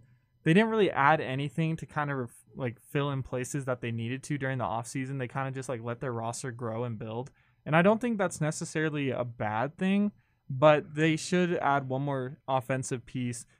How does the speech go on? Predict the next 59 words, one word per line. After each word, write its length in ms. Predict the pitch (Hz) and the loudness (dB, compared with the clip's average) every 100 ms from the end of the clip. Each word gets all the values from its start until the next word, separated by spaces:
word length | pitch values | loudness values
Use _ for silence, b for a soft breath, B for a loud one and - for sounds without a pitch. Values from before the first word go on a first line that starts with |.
| - | 0
They're, 160 | 147 143 - | 2 0 -8
they're 220 | 151 165 | -2 0
good 260 | 156 165 208 | 2 2 4
all 320 | 180 143 160 | 6 6 6
around. 440 | 127 123 143 151 | 4 2 2 0
They 180 | 147 139 | -2 -4
just 200 | 139 151 | -4 -6
need 180 | 147 143 | -4 0
that 180 | 135 120 | 0 0
one 320 | 127 131 123 - | -2 -4 -6 -6
other 220 | 135 131 | -2 0
guy 220 | 127 120 127 | 0 0 0
that 140 | 131 | -2
can 120 | 123 | -4
score. 340 | 117 - 120 123 | -6 -4 -2 0
I 60 | |
mean, 180 | 127 127 | -2 -4
Jokic 420 | 117 131 139 131 | -2 -2 -2 -6
is 120 | 127 | -8
playing 260 | - 131 127 | -6 -6 -4
his 160 | 120 120 | -4 -4
mind 280 | 117 117 | -4 -2
out. 200 | 117 117 - - | -2 -4 -8 -8
Jamal 240 | 139 139 | -4 -2
Murray 380 | 143 135 135 127 | -2 -2 -2 -2
is, 180 | 120 - _ _ _ _ _ | -6 -10 _ _ _ _ _
we, 140 | 147 - - | -2 -2 -6
we 140 | 175 170 | -2 4
thought 280 | 208 196 | 8 8
he 40 | 190 | 8
would 100 | 160 | 4
make 180 | 151 143 | 2 -2
a 40 | |
bigger 240 | 131 131 | -2 -2
jump 240 | 123 117 123 | -2 -4 -6
this 180 | 131 139 | -6 -6
year 100 | 135 | -8
considering 420 | 139 127 131 131 | -8 -8 -6 -6
the 80 | 113 | -6
playoffs 400 | 117 120 131 - | -2 0 0 -2
he 100 | 127 | -4
had 180 | 127 | -4
last 300 | 117 110 120 | -4 -6 -6
season, 420 | - 135 135 139 139 _ _ - | -4 -4 -4 -4 -6 _ _ -6
but 400 | 135 135 127 - _ _ 143 | 2 6 6 2 _ _ -12
he's 220 | 143 143 135 | -8 -4 0
not 180 | 143 | 0
really 200 | 139 139 | 0 -2
making 280 | 135 123 139 | -4 -6 -6
that 160 | 127 117 - - | -4 -6 -10 -4
quite 260 | 147 135 | 0 0
a 60 | 127 | 0
jump 300 | 117 120 131 | -4 -6 -4
yet. 160 | 131 | -4
Maybe 240 | 127 131 135 | -4 -4 -4
we'll 140 | 131 | -6
see 200 | 123 135 | -6 -6
Jamal 260 | 131 127 123 | -4 -2 -2
Murray 340 | 120 120 117 | -2 -4 -6